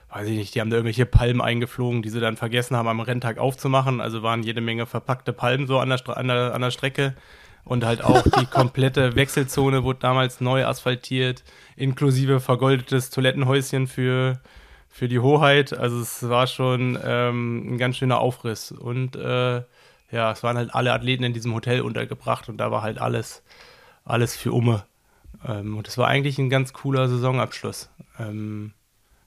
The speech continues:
Speaker 1: wie gesagt, ich bin damals, es war ja dann auch nochmal irgendwie so sechs Wochen nach Hawaii, äh, ich hab's dann einfach nicht mehr geschafft, da genügend viel zu trainieren, aber ich meine, äh, es war sogar auch Dreizi Boys Zweiter geworden, äh,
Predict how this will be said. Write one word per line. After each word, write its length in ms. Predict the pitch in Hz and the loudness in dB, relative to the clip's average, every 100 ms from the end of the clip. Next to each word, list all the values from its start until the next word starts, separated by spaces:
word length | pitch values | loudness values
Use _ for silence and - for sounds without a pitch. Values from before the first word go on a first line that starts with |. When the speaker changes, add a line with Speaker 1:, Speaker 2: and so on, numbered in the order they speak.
| - | -10
Speaker 1:
wie 100 | 107 | -6
gesagt, 180 | 107 | -4
ich 140 | 113 - | -6 -4
bin 160 | 120 | -2
damals, 680 | 117 113 117 117 - - - - | 2 4 4 2 0 -12 -14 -14
es 120 | - | -4
war 100 | 107 | -2
ja 60 | |
dann 140 | 110 107 | 0 -2
auch 100 | 113 | -2
nochmal 220 | 117 113 | -2 -2
irgendwie 180 | 113 110 | -4 -6
so 100 | 110 | -6
sechs 280 | 113 120 - | -6 -6 -6
Wochen 200 | 113 120 | -2 0
nach 200 | 113 113 | 0 0
Hawaii, 340 | 113 117 120 - - - - - _ _ _ - | 2 2 0 -6 -20 -20 -20 -20 _ _ _ -10
äh, 460 | 104 107 104 104 | -6 -4 -2 -4
ich 400 | 98 - - - - | -8 -14 -20 -14 -8
hab's 140 | 120 | -4
dann 120 | 113 | 2
einfach 200 | 107 113 | 2 4
nicht 140 | 113 113 | 2 2
mehr 120 | 110 | 2
geschafft, 400 | 113 - 117 - | 2 0 -2 -2
da 60 | |
genügend 340 | 113 110 120 123 | -2 0 -2 0
viel 140 | 131 | -2
zu 120 | - | -4
trainieren, 420 | 127 117 117 156 175 | -6 -4 0 0 -2
aber 340 | 135 120 110 - - - - _ | 2 2 2 -8 -20 -20 -20 _
ich 180 | - - | -18 -6
meine, 520 | 110 135 226 254 226 | 0 0 0 -2 -2
äh, 280 | - 160 165 | 0 2 2
es 200 | 156 - | 0 0
war 120 | 151 | -2
sogar 260 | 151 151 151 | 0 -2 -2
auch 400 | 147 - - - - - _ - - | -2 -6 -20 -20 -20 -20 _ -20 -2
Dreizi 340 | 127 139 143 | 0 0 0
Boys 260 | 135 139 - | 0 0 0
Zweiter 300 | 143 160 156 | -2 0 -2
geworden, 400 | 156 165 165 160 | 0 0 0 -4
äh, 40 | 185 | -12